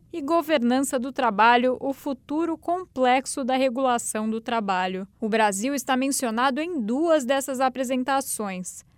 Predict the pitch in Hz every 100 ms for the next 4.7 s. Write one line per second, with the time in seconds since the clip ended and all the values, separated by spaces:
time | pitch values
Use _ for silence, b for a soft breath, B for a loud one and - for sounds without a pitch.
0 | _ 208 220 269 254 254 254 240 214 -
1 | 262 262 254 247 202 185 233 254 240 226
2 | 226 320 311 320 247 277 254 233 226 214
3 | 262 214 233 262 220 214 220 226 226 220
4 | 247 262 247 220 226 269 285